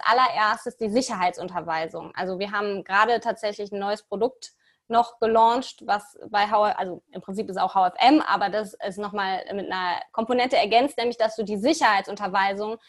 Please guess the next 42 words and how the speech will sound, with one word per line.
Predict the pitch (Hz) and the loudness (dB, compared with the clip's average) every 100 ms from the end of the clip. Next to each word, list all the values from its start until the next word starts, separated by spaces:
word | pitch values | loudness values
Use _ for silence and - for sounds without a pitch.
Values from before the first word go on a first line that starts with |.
| - - | -20 -6
ähm, | 208 214 214 208 202 | -2 -2 -2 -4 -4
mit | 208 | -6
H | 208 214 | 0 0
F | 214 - | 0 -4
M | 208 208 | -4 -2
durchführen | 208 240 - 254 247 254 | 2 2 2 -2 -2 -2
kannst. | 247 254 - | -4 -4 -6
Das | 208 | -4
heißt, | 214 220 | -2 -2
du | 214 | -4
musst | 220 247 233 | -6 -6 -6
nicht | 226 - | -6 -6
wieder, | 214 208 208 - - _ - | 0 0 0 -4 -20 _ -6
ähm, | 208 208 208 208 196 - _ _ - | -2 -2 -2 -2 -4 -8 _ _ 4
persönlich | 233 220 294 311 311 | 4 6 6 4 4
vor | 254 | 2
Ort | 233 247 | 6 4
sein, | 247 240 220 | 4 0 2
sondern | 220 214 190 | 0 0 -2
es | 196 | -6
sind | 226 | 0
ja | 226 | 0
so | 196 | 2
ganz | 220 240 - | 0 0 -2
standardisierte, | - 220 214 196 196 240 277 277 240 | 0 2 2 0 0 4 4 4 2
äh, | 226 226 220 - 202 196 | 6 6 6 2 -2 -2
Themen, | 196 - 285 294 269 262 233 | -4 0 2 4 4 2 0
die | 226 | 0
in | |
der | 226 208 | 0 -2
Sicherheitsunterweisung | 226 233 208 214 226 202 208 214 208 | 0 2 2 0 -2 2 2 2 -4
stattfinden | - 208 - 220 214 | 0 0 0 -4 -2
und | 196 196 | -4 -6
die | 214 | -6
kannst | 240 220 - | -4 -4 -6
du | 196 | -8
dann | 185 190 | -6 -8
quasi | - 196 196 185 | -2 0 0 -4
über | 208 202 | 0 0
H | 196 190 | 4 2
F | 190 | 2
M, | 190 202 | -6 -6